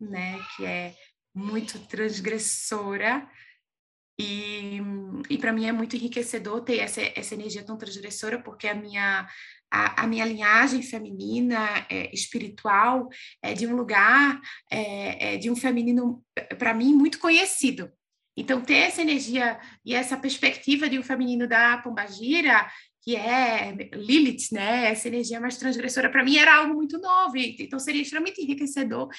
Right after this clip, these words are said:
e expansor de consciência do, desse feminino.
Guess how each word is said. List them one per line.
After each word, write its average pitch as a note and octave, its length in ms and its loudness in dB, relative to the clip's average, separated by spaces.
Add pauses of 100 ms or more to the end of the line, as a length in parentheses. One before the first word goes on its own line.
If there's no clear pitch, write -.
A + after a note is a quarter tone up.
(260)
e B3+ 80 6
expansor C#4 720 4
de B3 100 -2
consciência B3+ 640 0
do, A3+ 160 0
desse A#3+ 280 0
feminino. B3+ 500 2